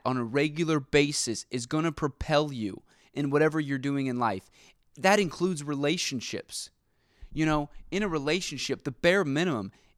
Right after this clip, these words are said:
is to treat that person with respect. That's the bare minimum. Treat 'em with respect. Show 'em that you love 'em, right? That's the bare minimum.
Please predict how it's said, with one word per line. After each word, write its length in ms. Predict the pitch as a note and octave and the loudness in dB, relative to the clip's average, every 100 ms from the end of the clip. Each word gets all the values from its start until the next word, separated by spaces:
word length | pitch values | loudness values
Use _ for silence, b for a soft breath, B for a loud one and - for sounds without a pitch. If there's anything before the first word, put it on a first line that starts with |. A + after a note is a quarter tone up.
| - | -2
is 180 | D#3+ D3 | 0 0
to 120 | D#3+ | -2
treat 360 | - - G3+ F3 | -2 -2 -4 0
that 220 | F#3+ - | -2 -2
person 400 | - D#3+ - D3 | -4 -4 -2 -4
with 200 | C3+ - | -6 -8
respect. 680 | A2+ - - F3 - - - - _ _ _ _ _ _ _ _ _ _ _ _ _ _ _ - | -8 -6 -2 -2 -2 -10 -16 -16 _ _ _ _ _ _ _ _ _ _ _ _ _ _ _ 0
That's 340 | F3 F#3+ - | 2 2 -2
the 120 | - | -6
bare 300 | C#3+ D#3+ D#3+ | -2 2 2
minimum. 500 | C#3 C#3 F3 G2+ - - _ _ _ _ - | 0 -4 -4 -6 -12 -20 _ _ _ _ -16
Treat 300 | - F#3+ G#3 | -4 0 2
'em 100 | F#3+ | 2
with 200 | F3 - | 0 -4
respect. 600 | B2+ - - G#2+ - - - _ _ _ _ _ _ | -6 -6 -2 -4 -4 -20 -20 _ _ _ _ _ _
Show 420 | - - F#3 G#3 | -6 2 4 4
'em 120 | G3 | 2
that 260 | E3+ D3 - | 2 0 -2
you 80 | B2 | -2
love 240 | A#2 G2 | 0 -2
'em, 160 | E2+ - _ _ _ _ _ _ _ | -6 -18 _ _ _ _ _ _ _
right? 320 | B2+ D#3 F#3 _ _ _ _ | 6 6 4 _ _ _ _
That's 220 | - F#3 - | -4 -4 -2
the 80 | |
bare 220 | D3+ F3 D#3+ | 0 0 0
minimum. 360 | E3+ F3 A2+ | 0 -2 -6